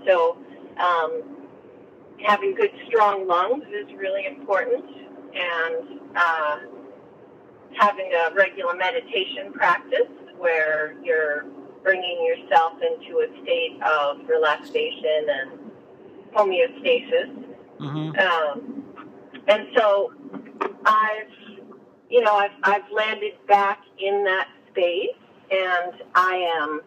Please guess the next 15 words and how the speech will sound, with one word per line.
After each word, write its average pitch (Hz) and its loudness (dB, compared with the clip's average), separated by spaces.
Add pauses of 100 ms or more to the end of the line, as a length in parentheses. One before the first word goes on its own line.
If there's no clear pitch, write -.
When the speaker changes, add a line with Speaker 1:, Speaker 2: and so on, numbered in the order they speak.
(400)
Speaker 1:
you 220 0
know, 175 2
holding, 403 2 (580)
holding 208 2
people 190 -2
in 190 -2
my, 175 -2 (720)
in 208 0
my 175 2 (120)
thoughts 185 4 (100)
and 175 -6
prayers 180 0 (180)
and 175 -4
in 185 -2
my, 160 0